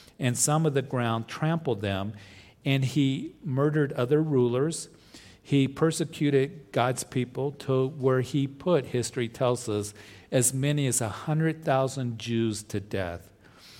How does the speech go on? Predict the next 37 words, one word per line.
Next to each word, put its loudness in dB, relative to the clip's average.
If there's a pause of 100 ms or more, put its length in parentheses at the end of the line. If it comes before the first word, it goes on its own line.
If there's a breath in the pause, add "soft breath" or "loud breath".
(320 loud breath)
And 4
he 4
did 4
it 4
in 0
very 2
cruel -2
ways. -8 (480 loud breath)
He 4
cast 0
some 2
of 0
them -2
off 0
the -2
walls 2
of -4
the -4
temple. -8 (960)
He 4
would 2 (440 loud breath)
have 2
this 4
big 0 (400)
pot 2
that 2
he 0
would 0
fry 2
some 0
of -4
the -2
people -4
in -6
or -6
boil 0
them. -12